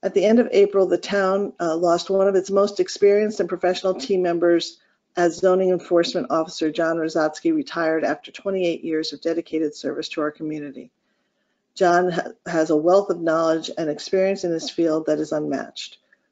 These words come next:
We thank him for his years of service, and we wish him all the best as he embarks on retirement and spends more time with his family and loved ones.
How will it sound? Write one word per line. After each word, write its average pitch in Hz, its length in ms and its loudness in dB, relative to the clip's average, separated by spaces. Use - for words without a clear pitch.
We 175 80 0
thank 185 260 0
him 185 80 0
for 180 160 0
his 160 160 0
years 165 180 2
of 139 80 -4
service, 202 480 2
and 175 140 -4
we 156 100 0
wish 170 240 0
him 175 140 -4
all 175 160 0
the 165 100 -4
best 160 320 -2
as 135 140 -8
he 165 80 -4
embarks 160 400 -4
on 185 160 -6
retirement 165 640 -6
and 156 100 -12
spends 165 340 -8
more 151 140 -4
time 160 420 -8
with 165 160 -12
his 151 160 -14
family 156 360 -8
and 147 100 -8
loved - 220 -10
ones. - 360 -18